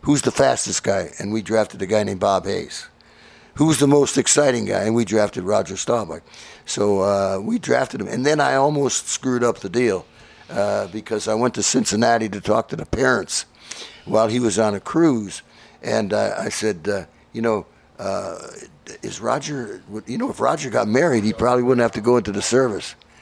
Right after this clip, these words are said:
And, uh, and that was the worst thing I could have said. I mean, I just about screwed the whole deal up.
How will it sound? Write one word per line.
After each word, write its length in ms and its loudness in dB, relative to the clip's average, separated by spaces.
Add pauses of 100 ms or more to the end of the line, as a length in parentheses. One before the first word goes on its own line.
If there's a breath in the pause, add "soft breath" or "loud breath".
(720 loud breath)
And, 320 2
uh, 320 2 (360)
and 200 -2
that 140 0
was 180 -4
the 80 0
worst 360 2
thing 160 0
I 120 2
could 160 -4
have 100 -4
said. 380 0
I 80 -2
mean, 180 -2
I 120 0
just 200 -8
about 300 -6 (120)
screwed 340 -8
the 100 -10
whole 180 -4
deal 260 -6
up. 120 -14